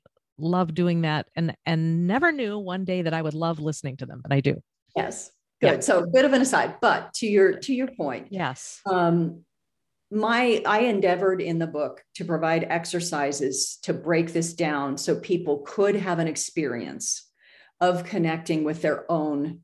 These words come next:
Speaker 2: protectors and exiles. Now, as I've said many times in our conversation, exiles are very vulnerable.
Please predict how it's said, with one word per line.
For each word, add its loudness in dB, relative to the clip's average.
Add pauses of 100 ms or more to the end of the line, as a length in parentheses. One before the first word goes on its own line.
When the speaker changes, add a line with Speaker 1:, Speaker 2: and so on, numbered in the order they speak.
(140)
Speaker 2:
protectors -4 (100)
and -2
exiles. -8
Now, 0 (360)
as 0
I've 2
said 2
many 2
times -2
in 0
our -4
conversation, 0
exiles 0
are 0
very 2
vulnerable. -8